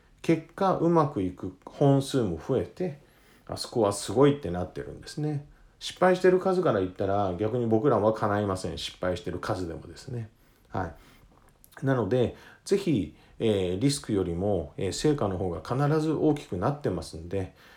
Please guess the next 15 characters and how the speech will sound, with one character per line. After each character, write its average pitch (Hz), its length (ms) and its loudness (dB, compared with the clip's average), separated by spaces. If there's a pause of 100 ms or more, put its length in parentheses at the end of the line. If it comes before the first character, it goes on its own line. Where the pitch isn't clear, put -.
(180)
え 80 440 -4
ー、 - 20 -14
早 151 280 0
く - 200 -10 (240)
ね、 110 200 -4 (100)
ク 143 140 2
イ 143 40 4
ッ 143 80 -6
ク 113 160 0
を 92 80 2
重 107 260 2
要 104 300 2
視 - 180 -8
し - 160 -10
て、 95 240 -2